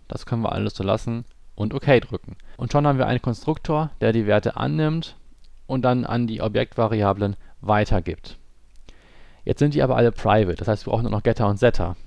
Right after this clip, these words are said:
Die könnten wir jetzt auch von Hand schreiben oder wir lassen sie generieren. Rechte Maustaste, Source, Generate, Getter and Setters, draufklicken.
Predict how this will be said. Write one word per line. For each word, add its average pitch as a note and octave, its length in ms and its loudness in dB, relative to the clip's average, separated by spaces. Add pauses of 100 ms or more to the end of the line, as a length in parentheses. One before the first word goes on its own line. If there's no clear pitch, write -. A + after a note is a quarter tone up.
(260)
Die A2+ 100 -10
könnten A#2 260 0
wir A2+ 100 4
jetzt A2 140 0
auch A#2+ 140 -2
von C#3+ 160 -4
Hand D3 160 0
schreiben D#3+ 400 0 (140)
oder A#2+ 200 4
wir A#2+ 60 2
lassen A2+ 240 4
sie A2+ 120 -6
generieren. A2+ 500 2 (480)
Rechte A#2 240 0
Maustaste, D3+ 840 0 (180)
Source, A#2+ 800 2 (460)
Generate, A#2+ 640 2 (160)
Getter A2+ 280 2
and G2 140 0
Setters, D3+ 600 -2 (520)
draufklicken. - 640 0